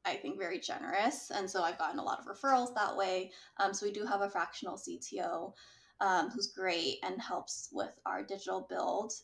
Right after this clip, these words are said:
Um, and we, you know, have a really talented team. It took <laughs> some trials and errors, uh, on the operations side that help, um, make sure everything is streamlined and, you know, the product is going out and we're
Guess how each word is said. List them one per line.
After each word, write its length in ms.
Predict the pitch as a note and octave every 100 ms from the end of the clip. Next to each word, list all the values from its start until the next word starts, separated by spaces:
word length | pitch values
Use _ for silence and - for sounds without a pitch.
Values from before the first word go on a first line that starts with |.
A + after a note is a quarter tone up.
| -
Um, 480 | F#3+ F3+ F3 C#4+ -
and 280 | F#3 F#3 F#3 -
we, 360 | - - - - _ _ _
you 100 | F3+
know, 80 | -
have 180 | - F#3+
a 80 | F#3
really 340 | F#3 E3+ F3 -
talented 680 | - F3+ F3+ - F#3 - -
team. 240 | - F#3
It 80 | -
took 200 | - D4
<laughs> 0 |
some 360 | - C#4+ B3+ B3
trials 360 | - A3 A3
and 140 | A3+ -
errors, 380 | G3+ G3+ A#3 B3+ - - - - G#3
uh, 320 | G#3 F#3+ F3+
on 180 | G3 G3
the 80 | -
operations 680 | F#3 F3 D#3 - - - -
side 320 | - - -
that 200 | - - - -
help, 320 | - - - _ _
um, 560 | - - - - B3 - _ - - -
make 160 | F#3 -
sure 220 | F#3+ -
everything 300 | - - -
is 80 | -
streamlined 520 | - - - - -
and, 220 | - - -
you 100 | -
know, 80 |
the 60 | -
product 400 | - D3+ - -
is 180 | - - -
going 240 | - A#3+
out 220 | A#3 G#3+
and 120 | F3 -
we're 260 | - -